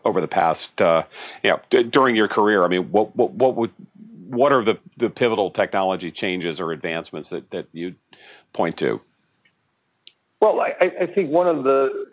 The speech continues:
Speaker 2: just generally speaking, I think the whole idea of around data enrichment, um, how do I take my data sets and make them more valuable? And, and that's more than just, you know, accuracy and, and granularity and latency of the data.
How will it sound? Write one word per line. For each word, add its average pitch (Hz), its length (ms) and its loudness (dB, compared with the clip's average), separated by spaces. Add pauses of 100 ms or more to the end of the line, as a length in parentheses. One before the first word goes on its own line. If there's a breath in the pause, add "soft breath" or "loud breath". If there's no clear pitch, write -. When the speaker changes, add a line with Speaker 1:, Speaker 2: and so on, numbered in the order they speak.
Speaker 2:
just - 240 -8
generally 147 360 -2
speaking, 127 300 -4
I 113 80 -4
think 120 340 -8
the 120 80 -2
whole 135 280 2
idea 117 320 2
of 104 60 0
around 107 260 2
data 113 240 0 (120)
enrichment, 113 500 -6 (840)
um, 107 540 0
how 143 320 0
do 147 100 2
I 123 100 2
take 135 280 -4
my 117 100 -2
data 113 340 -6
sets 104 200 -6
and 107 100 -14
make 104 160 -6
them 104 140 -10
more 101 180 -2
valuable? 107 520 0 (360 soft breath)
And, 151 140 -2
and 156 240 0
that's 208 240 2 (160)
more 151 400 2
than 127 200 -4
just, 127 220 -6 (140)
you 127 100 -12
know, 110 380 -4 (160)
accuracy 139 800 -2 (400)
and, 107 420 -6 (180)
and 104 220 -6
granularity 123 880 2
and 110 180 -10
latency - 300 -2
of 151 80 -2
the 143 60 2
data. 143 360 2